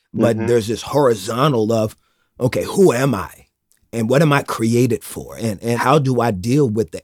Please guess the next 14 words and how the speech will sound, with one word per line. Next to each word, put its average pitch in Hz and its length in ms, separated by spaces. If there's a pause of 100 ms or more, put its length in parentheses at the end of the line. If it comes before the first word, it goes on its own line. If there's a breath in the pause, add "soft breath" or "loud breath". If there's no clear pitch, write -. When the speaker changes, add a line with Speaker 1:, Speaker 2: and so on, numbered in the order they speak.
Speaker 1:
ebbs 120 260
and 107 160
flows 120 300
of 80 160
love 107 420
and 87 140
life 101 380
and 95 160
winning 107 340
and 90 180
losing 110 280
and 101 160
Speaker 2:
Yes. 80 100
Speaker 1:
gaining? 104 460